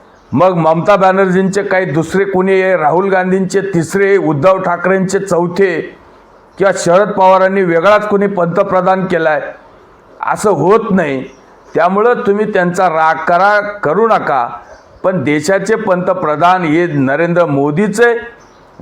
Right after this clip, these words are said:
जोपर्यंत त्यांच्याबरोबर बहुमत आहे, बहुमताचा आकडा आहे,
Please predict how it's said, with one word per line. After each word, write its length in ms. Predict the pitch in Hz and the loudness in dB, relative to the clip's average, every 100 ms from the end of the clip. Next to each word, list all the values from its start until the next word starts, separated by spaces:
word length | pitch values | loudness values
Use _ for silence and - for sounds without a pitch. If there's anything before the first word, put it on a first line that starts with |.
| 80 | -8
जोपर्यंत 600 | 104 220 233 190 175 175 | 0 0 2 0 0 0
त्यांच्याबरोबर 960 | 196 196 156 147 165 139 131 147 196 208 202 - - - - | -2 -2 -4 0 -2 0 -2 0 2 2 -2 -10 -18 -20 -20
बहुमत 680 | 95 98 151 208 226 190 165 | -10 -2 2 2 4 2 2
आहे, 340 | 135 127 127 - - - - 95 | -2 -2 -6 -14 -20 -20 -16 -6
बहुमताचा 760 | 120 175 214 196 175 151 170 | 0 2 2 0 0 0 0
आकडा 360 | 151 135 156 143 | 0 -2 -2 -2
आहे, 240 | 127 123 | -2 -4